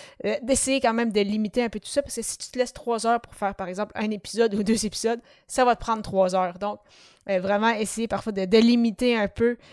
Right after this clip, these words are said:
euh, ce temps-là quand même. Comme ça, tu vas voir que tu, t'es capable quand même de bien, euh, créer du contenu avec quand même un temps peut-être un peu plus limité. Et ainsi, euh,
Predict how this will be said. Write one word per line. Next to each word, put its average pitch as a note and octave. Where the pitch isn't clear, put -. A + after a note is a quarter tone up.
euh, F#3+
ce G3
temps-là A3
quand G#3+
même. B3+
Comme G#3+
ça, C4
tu -
vas G3+
voir A3
que A3+
tu, G#3
t'es A#3
capable A3+
quand F#3
même G#3+
de G#3+
bien, G#3
euh, F3
créer C4
du -
contenu A#3+
avec A3
quand G#3
même A3+
un G3
temps A3+
peut-être G#3
un G3+
peu G3
plus A3
limité. G#3
Et A#3+
ainsi, A#3+
euh, E3